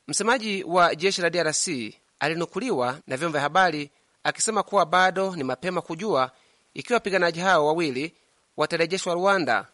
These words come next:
lakini ahakiri kuwa wapiganaji wa kundi la F D L R hawafai kuendelea kuishi nchini D R C na badala yake ni lazima warudishwe Rwanda. Silvanus Kalemera, Sauti ya Amerika, Kigali.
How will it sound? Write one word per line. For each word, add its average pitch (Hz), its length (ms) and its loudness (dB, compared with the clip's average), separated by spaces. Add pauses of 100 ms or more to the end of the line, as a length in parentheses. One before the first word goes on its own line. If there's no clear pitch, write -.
(140)
lakini 185 500 -2 (300)
ahakiri 196 340 -4
kuwa 151 300 0
wapiganaji 160 440 0
wa 165 60 2
kundi 180 220 -4
la 180 60 2
F 175 80 -6
D 175 80 -4
L 156 80 0
R 185 380 2 (240)
hawafai 190 340 0
kuendelea 190 300 0
kuishi 190 320 -2
nchini 185 220 -6
D 180 100 0
R 165 140 0
C 131 420 -6 (360)
na 185 140 -2
badala 131 260 -2
yake 175 580 -2
ni 180 100 -6
lazima 143 500 0
warudishwe 165 420 -4
Rwanda. 160 440 0 (400)
Silvanus 147 440 -6
Kalemera, 151 340 -2
Sauti 175 300 -4
ya 170 40 0
Amerika, 160 460 -2 (240)
Kigali. 131 540 -4